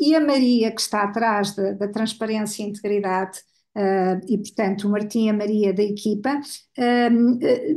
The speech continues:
também entrou o Manuel da Silva Costa. Eu pedia também, já agora, já, eh, antes, ao Bruno, o Bruno Paixão, se, eh, pedia-vos todos que fossem muito sucintos, eh, só para assegurar que não, também não, não prejudicamos o debate que, que nos trouxe aqui, não é?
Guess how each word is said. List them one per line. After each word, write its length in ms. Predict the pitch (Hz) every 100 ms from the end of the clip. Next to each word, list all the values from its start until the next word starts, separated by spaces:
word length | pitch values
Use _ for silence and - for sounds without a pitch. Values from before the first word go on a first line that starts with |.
| -
também 280 | 226 226 247
entrou 300 | 247 240 240
o 40 |
Manuel 380 | 233 226 233 220
da 120 | 202
Silva 340 | 196 208 196 185
Costa. 540 | 233 226 240 - 262
Eu 140 | 277 285
pedia 240 | 254 294
também, 340 | 294 269 277 262
já 180 | 262 247
agora, 420 | 247 262 285 - 226
já, 360 | 220 240 247 -
eh, 320 | 240 - 247
antes, 240 | 247 - -
ao 140 | 269
Bruno, 460 | 220 277 254 254 254
o 60 | 220
Bruno 260 | 262 269
Paixão, 360 | 262 254 - 294
se, 200 | - 330 302 -
eh, 60 | 247
pedia-vos 420 | 247 320 320 -
todos 240 | 320 311
que 80 | -
fossem 260 | 339 320 311
muito 220 | 381 381
sucintos, 720 | - 359 - 311 330 302 - - - - _
eh, 300 | - 254 -
só 280 | - - 277
para 500 | 277 277 277 - 285
assegurar 520 | 247 - 247 254 262
que 100 | -
não, 180 | 262 196
também 240 | 180 202 214
não, 220 | 226 214 233
não 120 | 220
prejudicamos 500 | 220 240 262 247 233
o 60 | 233
debate 320 | 214 226 -
que, 220 | - 240
que 160 | - -
nos 180 | 226 214
trouxe 280 | - 240 240
aqui, 360 | 233 - 196 175
não 120 | 185
é? 160 | 185